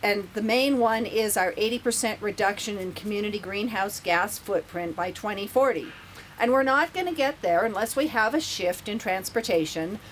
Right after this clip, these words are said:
and create more bikeways like this one. S-, bikeways which are gonna connect various hubs of our community and make it easy for people to bike to get to their next engagement.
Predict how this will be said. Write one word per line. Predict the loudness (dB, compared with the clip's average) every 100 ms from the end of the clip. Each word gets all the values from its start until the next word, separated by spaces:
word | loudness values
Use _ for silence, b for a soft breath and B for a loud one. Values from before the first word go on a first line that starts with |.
| B
and | -2 0
create | 2 2 2
more | 2 2
bikeways | 2 0 0 0 0 0
like | 0 2
this | 0 2
one. | -2 -4 -6 -14 B B B
S-, | -10 -10 -2 2
bikeways | 2 4 2 2
which | -2 -2
are |
gonna | -2 -2 -2
connect | -6 -4 0 0 0 -6
various | 0 4 4 2 -2
hubs | 2 2 2 2
of |
our | 2 2
community | 0 -2 -2 -4 -4 -2
and | -2
make | -2 -4
it | -6 -6
easy | -4 -2 -2
for | 0 -2
people | -2 -4 -2
to | -2
bike | 0 2 2 0 -4
to |
get | -2 -2
to | -2
their | -6 -4
next | -4 -6 -8
engagement. | -8 -2 -2 -2 -10 -12 -14